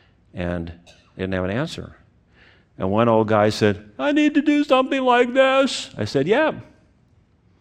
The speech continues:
Reaching people in a personal, relational, intentional way. And that just screams that. I need to make a friend, cultivate a friendship, pray that God would open their heart and say if they want to do this next with them.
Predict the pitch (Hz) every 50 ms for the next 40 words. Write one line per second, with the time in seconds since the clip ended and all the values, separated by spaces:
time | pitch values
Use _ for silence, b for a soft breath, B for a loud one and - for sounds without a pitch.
0 | _ _ _ _ _ _ _ _ _ _ _ _ _ _ _ _ _ _ _ -
1 | 127 131 127 - 135 131 - 156 160 156 160 135 117 110 117 - - 151 160 160
2 | - 170 170 170 165 135 120 113 120 123 131 127 131 123 110 113 - 110 113 -
3 | - 104 101 98 98 92 87 85 85 b b b b b b b b - 123 117
4 | 131 147 - 175 160 - - - 139 139 139 139 135 120 110 92 87 85 - 98
5 | 104 107 110 117 135 131 - 143 127 123 123 - 135 - - - 110 110 104 104
6 | 104 113 117 135 123 b b b b b b b b b b _ - 113 113 -
7 | - 123 120 127 131 139 139 - - - 113 110 107 101 - - 107 104 104 -
8 | - - _ _ - - 110 110 113 117 113 117 107 110 104 101 107 110 110 127
9 | 123 131 131 113 120 104 101 101 107 107 B B B B B B B _ - 107
10 | 104 98 - - 113 110 113 104 107 98 95 95 98 92 - 90 98 104 101 92
11 | 92 95 90 - 92 87 85 82 - - - 85 76 - 80 71 - - 82